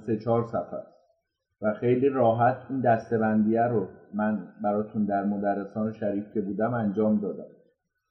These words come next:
و یه فایلی داریم، اه، که مارکتینگ استراتژیه و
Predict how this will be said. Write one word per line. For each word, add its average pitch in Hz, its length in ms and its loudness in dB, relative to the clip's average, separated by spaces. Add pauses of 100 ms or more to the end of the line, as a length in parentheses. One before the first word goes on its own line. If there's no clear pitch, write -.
(380)
و 101 380 4
یه 117 100 0 (120)
فایلی 123 400 2
داریم، 127 680 -2
اه، 95 580 -6
که 120 80 -4
مارکتینگ 110 680 2
استراتژیه 107 1040 -2 (580)
و 101 380 2